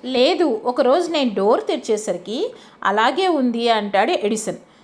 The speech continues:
"జోక్ చేయకండి సార్" అంటాడు సైంటిస్ట్. ఎడిసన్ అంటాడు, "మీ సైంటిస్టులందరూ దేవుడు లేడు, ఏదో జరిగి భూమి సృష్టి జరిగింది అంటారు, అలాగే ఇది కూడా." "జోక్ చెయ్యకండి సార్" అనగానే,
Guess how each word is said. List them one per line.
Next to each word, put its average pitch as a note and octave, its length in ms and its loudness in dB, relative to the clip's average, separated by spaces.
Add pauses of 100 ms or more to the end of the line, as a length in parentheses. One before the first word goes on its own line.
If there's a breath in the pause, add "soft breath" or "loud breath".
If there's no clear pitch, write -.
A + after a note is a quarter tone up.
(140 soft breath)
"జోక్ A3 560 0
చేయకండి D4 520 0
సార్" A#3 380 2 (320 loud breath)
అంటాడు G3+ 400 -2
సైంటిస్ట్. - 680 -4 (500)
ఎడిసన్ A3 400 0
అంటాడు, C4 680 2 (300 loud breath)
"మీ F#4 220 2
సైంటిస్టులందరూ C#4 1200 2 (180)
దేవుడు A3 480 2
లేడు, A#3 640 0 (260 loud breath)
ఏదో F4+ 460 4
జరిగి F4+ 240 2
భూమి D#4 340 -2
సృష్టి A3 360 -6
జరిగింది A3 600 0
అంటారు, G#3+ 460 0 (280 loud breath)
అలాగే G#3+ 420 0
ఇది D#4+ 280 2
కూడా." E4+ 520 4 (440 loud breath)
"జోక్ G#3 600 -2
చెయ్యకండి D#4 560 0
సార్" A#3+ 320 2
అనగానే, A3 540 -2